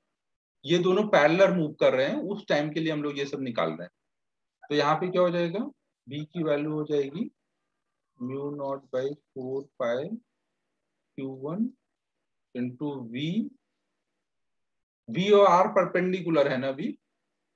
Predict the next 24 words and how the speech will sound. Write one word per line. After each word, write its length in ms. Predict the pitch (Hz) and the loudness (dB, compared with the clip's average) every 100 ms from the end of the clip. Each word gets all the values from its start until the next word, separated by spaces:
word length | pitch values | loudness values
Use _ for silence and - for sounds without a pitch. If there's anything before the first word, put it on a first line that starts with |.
| _ _ _ _ _ _ 139 | _ _ _ _ _ _ -6
तो 100 | 135 123 | -6 -8
V 180 | 139 165 208 285 _ _ _ _ _ _ _ _ _ _ | -8 -4 -2 -4 _ _ _ _ _ _ _ _ _ _
cross 360 | 139 135 147 - - | 0 2 2 -4 -4
R 260 | 113 117 170 226 _ _ _ _ | -2 0 -2 -8 _ _ _ _
upon 380 | 120 127 127 143 | -8 -6 -6 -6
में 80 | 156 | -4
आर 240 | 113 98 | -2 -2
क्यू, 240 | 95 _ - _ _ _ _ _ _ _ _ _ _ _ _ _ _ _ _ _ _ _ _ _ _ _ _ - | -4 _ -20 _ _ _ _ _ _ _ _ _ _ _ _ _ _ _ _ _ _ _ _ _ _ _ _ -2
sin 240 | 127 165 | 2 2
theta 280 | 165 180 185 | 0 4 4
वन 160 | 170 156 | 6 4
हो 60 | 123 | 4
जाएगा 300 | 104 98 110 | 2 2 -2
ना। 140 | 233 - _ _ _ - | -4 -8 _ _ _ -6
तो 60 | |
हमारा 240 | 135 135 160 | 0 2 4
मैग्नेटिक 560 | 160 143 151 151 190 - | 2 0 -2 -6 -10 -4
फील्ड 260 | 175 170 | -4 0
का 100 | 185 | 0
फॉर्मूला 460 | 180 165 147 156 160 | 2 0 0 4 4
आ 20 | 151 | 4
गया 260 | 151 151 | -2 -4
है 180 | 151 208 - _ _ _ _ _ _ _ _ _ _ _ _ _ _ _ _ _ 127 | -4 -6 -8 _ _ _ _ _ _ _ _ _ _ _ _ _ _ _ _ _ -12
mu 320 | 127 139 | -10 -8